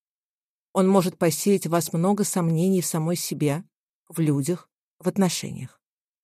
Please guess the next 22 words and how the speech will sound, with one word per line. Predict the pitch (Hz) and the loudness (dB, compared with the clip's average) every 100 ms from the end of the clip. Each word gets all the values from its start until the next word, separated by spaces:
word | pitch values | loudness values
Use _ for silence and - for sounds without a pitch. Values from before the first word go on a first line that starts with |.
| _ | _
В | |
какой-то | - 190 233 208 | -2 4 6 6
момент | 208 220 254 233 | 6 6 4 2
эти | 208 | 0
сомнения | - 185 196 214 190 | 0 2 4 6 4
станут | - 190 175 _ - | 2 0 0 _ 2
полным | 196 220 214 196 | 4 6 4 4
неверием | 190 185 196 202 180 | 2 2 2 2 0
в | |
возможность | 170 160 165 165 165 | -2 0 -2 -2 -4
взаимного | 139 156 151 147 143 | 0 0 0 -2 -4
чувства. | - 135 - - _ _ _ _ _ _ _ _ - | -8 -14 -16 -20 _ _ _ _ _ _ _ _ -4
Он | 175 | 0
может | 175 170 - | 0 0 -2
пошатнуть | 175 175 - 220 185 | -2 -2 0 0 0
вашу | 170 - | -2 0
веру | 180 190 | 0 0
в | - | 0
себя | - 160 156 | -4 -2 -2
и | |
в | 147 | -2
людей. | 156 151 110 | -6 -8 -10